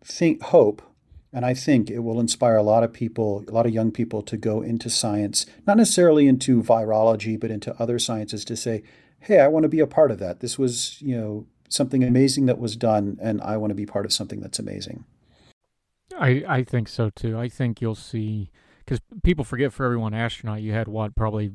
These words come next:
Speaker 2: five, six thousand engineers and whatever at nasa during the space race, something, you know, whatever that ratio
Speaker 1: Yep.
Speaker 2: is. I think so. And I, I think anytime you have something that's really hard to understand, like, uh, certain aspects of science can be, especially something like virology, a,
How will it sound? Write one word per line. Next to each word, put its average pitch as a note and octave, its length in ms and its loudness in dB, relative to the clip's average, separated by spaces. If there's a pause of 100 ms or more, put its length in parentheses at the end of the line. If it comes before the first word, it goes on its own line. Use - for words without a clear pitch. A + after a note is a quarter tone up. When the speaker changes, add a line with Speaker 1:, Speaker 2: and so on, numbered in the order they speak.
(140)
Speaker 2:
five, - 440 -2
six - 240 -10
thousand A2 420 2
engineers G#2+ 640 -2
and G#2 400 -8
whatever G#2+ 400 0
at G#2 100 -4
nasa G#2+ 400 -4
during G#2+ 240 -6
the G2 60 -10
space A2 340 -8
race, A2 240 -4
something, G#2+ 580 -8 (120)
you C#3+ 100 -6
know, A2+ 100 0
whatever A2 280 2
that G#2+ 200 -2
ratio A2 540 0
Speaker 1:
Yep. A2 160 -6
Speaker 2:
is. G#2 160 -12 (180)
I C3 140 -2
think B2 240 -8
so. A2+ 320 -6
And B2+ 160 -8
I, C3+ 220 -2
I D3+ 120 -2
think C#3+ 200 -4
anytime C#3+ 480 -4
you A#2+ 160 -2
have A#2+ 200 -2
something A#2 380 -6
that's - 180 -12
really A#2 200 -4
hard G#2+ 220 -4
to A2 40 -6
understand, G#2+ 580 -6
like, G#2+ 440 -8 (500)
uh, A#2 200 -4
certain A2+ 320 0
aspects A2+ 420 -2
of G2+ 80 -6
science A2 340 -2
can A2+ 140 -10
be, G#2+ 140 -6
especially A2+ 340 -2
something G#2+ 300 -8
like G#2 200 -6
virology, G#2+ 840 -4
a, G#2+ 160 -6